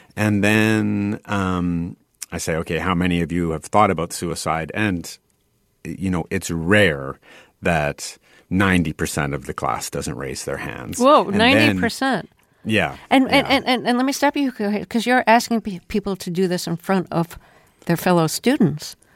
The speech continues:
Speaker 1: Yeah,
Speaker 2: So
Speaker 1: this has
Speaker 2: you're asking them
Speaker 1: happened
Speaker 2: to go public. Why are you doing that? Why are you asking them to tell you that in front of other people in the class?
Speaker 1: Because I want them to know that now they're in a place where they can look around and see that this isn't,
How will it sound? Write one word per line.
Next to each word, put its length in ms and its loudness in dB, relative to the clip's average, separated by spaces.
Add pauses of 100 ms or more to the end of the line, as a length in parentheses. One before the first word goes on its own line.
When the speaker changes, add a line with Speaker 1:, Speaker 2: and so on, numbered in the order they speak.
(380)
Speaker 1:
Yeah, 140 4
Speaker 2:
So 80 4
Speaker 1:
this 180 4
has 140 0
Speaker 2:
you're 100 4
asking 280 4
them 120 4
Speaker 1:
happened 40 0
Speaker 2:
to 60 -2
go 140 2
public. 360 0 (120)
Why 260 2
are 60 -2
you 140 -2
doing 280 -2
that? 200 -4
Why 160 2
are 40 2
you 100 0
asking 300 0
them 200 0
to 280 -2 (800)
tell 260 4
you 200 4
that 280 4
in 140 0
front 260 0
of 140 -2
other 260 -2
people 360 -6
in 120 -2
the 80 -4
class? 560 -8 (800)
Speaker 1:
Because 420 2
I 140 2
want 560 0
them 260 0
to 140 -4
know 640 0 (120)
that 300 -6
now 800 -2
they're 300 0
in 160 0
a 80 -2
place 600 -4
where 220 -4
they 140 0
can 220 -6
look 200 -4
around 460 -2
and 100 -4
see 300 0
that 220 0
this 220 -2
isn't, 580 0